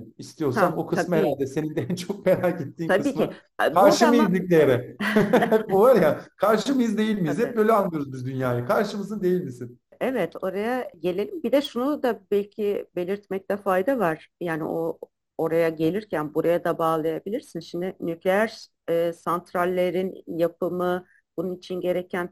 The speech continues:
Speaker 2: teknik bilgi vesaire falan filan zaten belli ülkelerde bu konuda uzmanlaşmış şeyler var,
Speaker 1: Evet.
Speaker 2: kadrolar var diyeyim.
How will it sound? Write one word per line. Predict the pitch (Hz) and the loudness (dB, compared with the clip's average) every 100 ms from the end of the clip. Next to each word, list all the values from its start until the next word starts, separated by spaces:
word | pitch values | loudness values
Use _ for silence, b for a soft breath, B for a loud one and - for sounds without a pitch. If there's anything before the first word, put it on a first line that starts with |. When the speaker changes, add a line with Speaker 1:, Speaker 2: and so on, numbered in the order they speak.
| - | -6
Speaker 2:
teknik | 165 - 196 196 - | -8 -6 -10 -8 -8
bilgi | 165 160 185 160 | -8 -4 -4 0
vesaire | 180 180 190 180 180 180 | -2 0 -2 0 2 0
falan | 180 175 175 175 | -2 -4 -4 -6
filan | 170 180 175 | -4 -4 -2
zaten | 170 170 175 185 190 _ _ - | 2 2 2 -4 -6 _ _ -2
belli | 180 196 208 | 0 0 -2
ülkelerde | 185 180 185 185 185 202 | -4 -4 0 0 0 -6
bu | 202 | -6
konuda | 190 170 160 | -6 -4 -2
uzmanlaşmış | - 139 143 143 139 143 - 151 - - _ _ | -4 -6 -6 -4 -4 -6 -8 -14 -14 -20 _ _
şeyler | - - 143 135 | -2 0 2 0
var, | 135 127 202 | 0 -2 -4
Speaker 1:
Evet. | 202 - - | -8 -10 -8
Speaker 2:
kadrolar | - 196 185 165 143 120 | 2 4 6 4 4 2
var | 110 113 110 | 2 -2 -4
diyeyim. | 127 120 | -8 -10